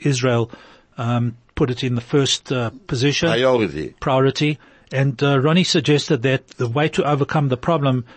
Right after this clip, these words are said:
Speaker 1: is for Netanyahu to swallow his pride and to accept another posting in the government. And Ronnie suggested to make him the foreign minister,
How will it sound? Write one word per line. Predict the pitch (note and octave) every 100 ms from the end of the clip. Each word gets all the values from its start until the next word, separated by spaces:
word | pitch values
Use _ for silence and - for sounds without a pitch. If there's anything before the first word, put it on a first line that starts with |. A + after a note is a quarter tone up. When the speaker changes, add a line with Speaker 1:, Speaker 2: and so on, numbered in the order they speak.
| -
Speaker 1:
is | - A#2+
for | - - B2+ B2 B2
Netanyahu | A#2+ C3 D3 B2+ C#3+ D3+ D3 C#3+
to | - C3
swallow | - C#3+ C#3+ C3+
his | A#2+
pride | - D#3+ D3 B2+
and | A#2+
to | -
accept | A#2 - C#3+ -
another | C#3 B2 C3+ C#3
posting | - C3+ C3 D3+ B2
in | B2+
the | A2+
government. | B2 B2 C#3+ D#3+ - - - - -
And | B2
Ronnie | C3+ D3+
suggested | - C3 C3+ - -
to | C3+
make | B2+ A#2+
him | B2+ B2
the | A2+
foreign | - B2 A#2+
minister, | A#2+ B2+ C3 - C3